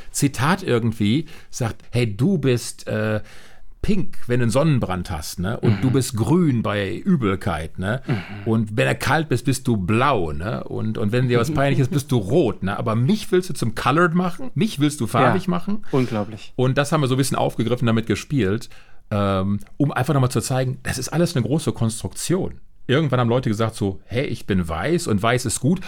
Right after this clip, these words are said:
Speaker 1: auch aus so einer christlichen Symbolik raus, ne? Weiß, Reinheit, Engel, Licht,
Speaker 2: Mhm.
Speaker 1: Jesus, plötzlich wurde Jesus ganz weiß. Und dann, äh,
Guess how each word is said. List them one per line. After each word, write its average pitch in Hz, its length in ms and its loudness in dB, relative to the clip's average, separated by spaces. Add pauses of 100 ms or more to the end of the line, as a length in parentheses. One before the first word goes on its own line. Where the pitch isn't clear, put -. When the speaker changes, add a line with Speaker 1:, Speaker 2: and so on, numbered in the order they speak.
Speaker 1:
auch 117 120 2
aus 139 60 0
so 131 60 4
einer 123 100 4
christlichen - 420 2
Symbolik 98 500 0
raus, 82 280 -4
ne? 101 180 0
Weiß, 110 760 0
Reinheit, 107 640 0
Engel, 104 440 2
Licht, - 720 -2
Speaker 2:
Mhm. 120 100 0
Speaker 1:
Jesus, 110 500 0
plötzlich - 360 -2
wurde 101 160 4
Jesus 120 280 0
ganz 110 240 -2
weiß. 113 340 -2 (680)
Und 120 220 2
dann, 131 380 4
äh, 107 480 2